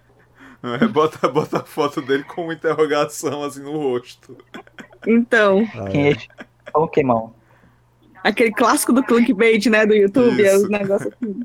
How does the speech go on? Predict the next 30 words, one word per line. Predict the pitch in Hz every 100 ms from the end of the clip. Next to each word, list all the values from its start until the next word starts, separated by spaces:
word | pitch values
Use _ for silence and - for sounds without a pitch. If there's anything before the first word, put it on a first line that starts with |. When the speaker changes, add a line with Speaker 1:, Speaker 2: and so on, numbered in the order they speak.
| - _ _ _ _
Speaker 2:
"Nosso | 247 330 330
novo | 269 294 320
integrante", | 302 254 254 233 254 247 254
Speaker 3:
É. |
Speaker 2:
aí | 220
passa | 214 226 247
quarenta | 202 233 285
minutos, | 254 240 247
o | 254
cara | 220
não | 208
diz | 220 302
nada. | 254 190 196 196 _ -
Speaker 3:
Ele | 160 156 147 - 151 _ _ _ - - - - _ _ - - -
Speaker 4:
É, | 117
Speaker 3:
faz | 98 175 175
uma |
coisa | 175 165
Speaker 4:
caraca, | 131 113 107
Speaker 3:
muito | -
Speaker 4:
ele | 151
tem | 120
Speaker 3:
legal. | 117
Speaker 4:
uns, | -
tem | - 120
uma | 110
galera | 107 104
aqui | - 104
assim, | - - 104
ó. | 107